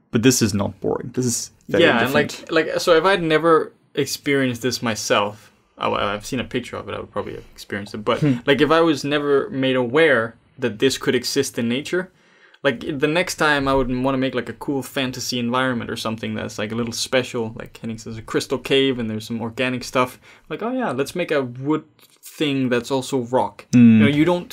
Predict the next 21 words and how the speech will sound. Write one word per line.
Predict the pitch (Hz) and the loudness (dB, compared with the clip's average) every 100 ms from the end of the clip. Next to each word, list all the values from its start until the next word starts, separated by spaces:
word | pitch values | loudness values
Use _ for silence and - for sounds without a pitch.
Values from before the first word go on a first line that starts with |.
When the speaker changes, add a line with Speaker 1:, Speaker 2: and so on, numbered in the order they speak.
| - | -6
Speaker 2:
think | 196 160 | -4 -2
about, | 123 131 | 0 0
that's | 139 | 0
another | 151 143 147 151 147 | -2 -2 0 0 -2
entry | 143 - 127 131 | -4 -2 -2 0
in | 135 | 0
my | 120 123 | -2 2
brain | 139 117 107 | 2 2 -2
that | 110 | 0
Speaker 1:
Yeah. | 120 | 2
Speaker 2:
now | 117 110 | 2 2
allows | 113 113 117 117 - | 2 2 2 0 -4
for | 107 | -6
that | 104 | -6
to | - 113 | -10 -4
happen. | 113 - - - - - | -4 -4 -14 -16 -10 -8
Speaker 1:
Yeah. | - - _ _ - _ _ _ _ _ _ _ | -8 -10 _ _ -20 _ _ _ _ _ _ _
Speaker 2:
So | 120 | -12
I | |
think | 120 | -10
that's | 110 | -12